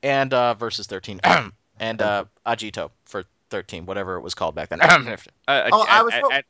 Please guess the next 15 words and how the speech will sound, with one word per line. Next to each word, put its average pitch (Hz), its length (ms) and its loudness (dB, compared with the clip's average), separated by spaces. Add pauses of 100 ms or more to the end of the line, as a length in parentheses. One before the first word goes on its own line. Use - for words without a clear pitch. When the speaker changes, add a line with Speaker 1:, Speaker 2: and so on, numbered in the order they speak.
(140)
Speaker 2:
wait, 214 160 0
wait, 226 160 4
wait, 220 120 4
wait, 180 160 2
wait, 123 180 4
wait, 107 380 0 (120)
wait. - 100 0
Speaker 1:
<laughs> 143 120 -10
Speaker 2:
Are, 147 220 0
are, 120 160 -2 (100)
Rob, 165 460 0 (720)
the 160 180 2
game 160 260 -4
that 196 100 -4
was 165 260 -2